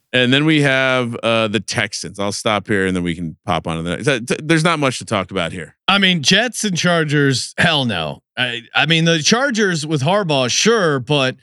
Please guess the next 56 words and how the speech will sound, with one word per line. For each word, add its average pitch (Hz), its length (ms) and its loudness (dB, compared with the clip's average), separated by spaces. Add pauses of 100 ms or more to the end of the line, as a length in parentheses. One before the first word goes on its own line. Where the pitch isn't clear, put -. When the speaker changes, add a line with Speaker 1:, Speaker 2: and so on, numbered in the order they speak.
(460)
Speaker 2:
I 190 140 2
think 240 180 -2
this 196 180 -2
is 165 160 -2
gonna 156 260 0
be 143 220 2
a 120 280 2
tear 185 320 0
down 160 280 0
to 135 100 -8
the 120 100 -4
studs, 160 760 0 (320)
get 185 180 2
Harbaugh's 156 540 0
kind 160 240 0
of 117 80 -4
guys 165 440 0
in 170 120 -2
there, 160 460 2 (220)
fix - 360 -2
Herbert. 165 640 0
This 185 260 0
is 180 180 2
a, 143 300 2 (600)
this 240 180 2
isn't 214 300 4
a, 139 200 2 (120)
this 208 240 2
isn't 196 260 4
a, 156 280 4
uh, 127 380 2
you 170 80 -2
know, 131 120 2
put 180 200 0
a 160 60 2
fresh 165 320 0
coat 165 260 0
of - 80 -6
paint 160 320 2
on. 104 180 0
This 170 200 2
is 190 120 2
a 139 100 2
remodel. 180 580 0
We 233 80 4
Speaker 1:
Yeah. 196 60 4
Speaker 2:
got 226 180 0
some 180 160 -6
asbestos. 165 680 -4
We 165 80 0
gotta 170 200 2
get 151 140 2
out 147 220 0
of 139 80 -2
this 165 260 0
Speaker 1:
He - 80 -18